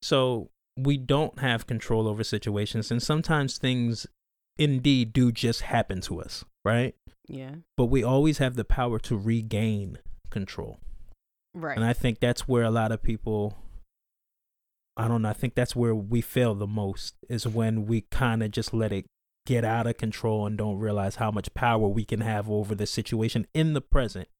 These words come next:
Speaker 1: It's like,
Speaker 2: Mm-hmm.
Speaker 1: okay, this or that happened. I couldn't have planned for that.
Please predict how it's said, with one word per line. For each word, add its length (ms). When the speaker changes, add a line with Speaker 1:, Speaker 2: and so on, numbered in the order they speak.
Speaker 1:
It's 140
like, 120
Speaker 2:
Mm-hmm. 180
Speaker 1:
okay, 320
this 300
or 80
that 180
happened. 520
I 100
couldn't 300
have 120
planned 300
for 140
that. 280